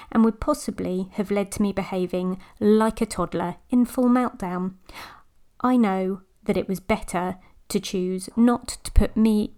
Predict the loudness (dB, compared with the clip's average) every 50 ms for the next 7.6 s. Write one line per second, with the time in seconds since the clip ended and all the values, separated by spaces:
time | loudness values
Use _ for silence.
0 | -20 -4 0 2 4 4 2 0 -2 -6 -10 -10 -8 -6 -6 -6 -6 -6 -6 -6
1 | -6 -6 -8 -10 -18 -10 -6 -4 -2 0 0 -2 -4 -6 -12 -12 -6 -2 -2 -2
2 | -2 -2 -6 -8 -6 -6 -4 -4 -6 -6 -6 -8 -8 -6 -6 -6 -6 -4 -6 -6
3 | -6 -8 -8 -6 -6 -6 -6 -6 -6 -6 -6 -6 -6 -6 -6 -6 -8 -10 -8 -10
4 | -8 -6 -6 -8 -10 -12 -18 _ _ _ _ _ _ _ _ _ _ _ _ -20
5 | -20 -20 _ _ 4 6 6 6 6 4 2 0 2 2 2 2 0 -2 -4 -6
6 | -6 -4 -4 -4 -4 -4 -4 -6 -8 -8 -8 -6 -6 -6 -6 -6 -6 -4 -4 -4
7 | -4 -4 -6 -6 -6 -6 -6 -8 -8 -8 -10